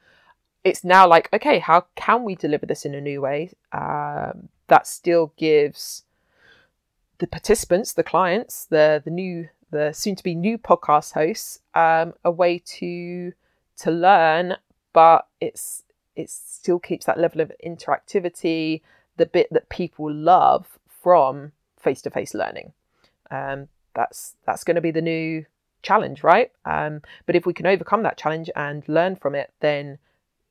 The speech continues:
it gives us even more scope, um, to deliver that training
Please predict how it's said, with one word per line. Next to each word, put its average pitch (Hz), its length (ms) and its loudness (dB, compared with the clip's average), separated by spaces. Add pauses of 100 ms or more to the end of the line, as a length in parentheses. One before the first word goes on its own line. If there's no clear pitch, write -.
it - 180 2 (120)
gives 160 280 -2
us - 460 -8 (160)
even 147 240 -8
more 156 320 -4
scope, - 540 -4 (420)
um, 127 400 -6 (100)
to 135 540 -10
deliver 151 260 -2
that - 200 0
training 139 480 -6